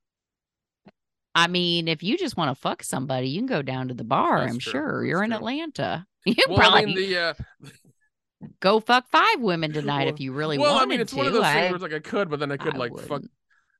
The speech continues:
Speaker 2: I could fuck this girl and
Speaker 1: I'd
Speaker 2: also
Speaker 1: let her,
Speaker 2: fuck her
Speaker 1: let her
Speaker 2: over, you
Speaker 1: keep
Speaker 2: know, that kind
Speaker 1: wanting
Speaker 2: of
Speaker 1: ya.
Speaker 2: thing. That's, that's kinda, that's
Speaker 1: That's
Speaker 2: kinda
Speaker 1: what
Speaker 2: my,
Speaker 1: I would
Speaker 2: my way of
Speaker 1: do.
Speaker 2: looking at it.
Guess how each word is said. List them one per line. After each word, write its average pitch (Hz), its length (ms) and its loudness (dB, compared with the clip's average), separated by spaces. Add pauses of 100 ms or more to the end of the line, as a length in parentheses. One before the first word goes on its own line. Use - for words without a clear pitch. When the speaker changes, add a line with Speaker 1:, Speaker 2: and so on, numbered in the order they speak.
(100)
Speaker 2:
I 165 140 -2
could 175 240 -4
fuck 180 160 -4
this 151 100 -8
girl 160 260 -2
and 220 120 0
Speaker 1:
I'd 202 80 4
Speaker 2:
also 180 100 -2
Speaker 1:
let 135 140 0
her, 135 60 -4
Speaker 2:
fuck 117 100 -6
her 120 60 -4 (100)
Speaker 1:
let 120 100 0
her 107 80 -6
Speaker 2:
over, 107 60 -12
you 107 80 -12
Speaker 1:
keep 110 80 -4
Speaker 2:
know, 107 80 -10
that 110 60 -8
kind 113 40 -4
Speaker 1:
wanting 117 200 -6
Speaker 2:
of - 40 -8
Speaker 1:
ya. 135 140 -4
Speaker 2:
thing. 110 120 -10
That's, - 320 -16 (540)
that's 113 160 -12
kinda, 104 340 -12
that's - 20 -20
Speaker 1:
That's 190 260 0
Speaker 2:
kinda 127 100 -2
Speaker 1:
what - 80 -2
Speaker 2:
my, 73 140 0
Speaker 1:
I - 20 -2
would - 160 -4
Speaker 2:
my 110 80 -8
way - 80 -4
of - 60 -2
Speaker 1:
do. - 40 -2
Speaker 2:
looking 107 240 -12
at 104 120 -12
it. 113 100 -14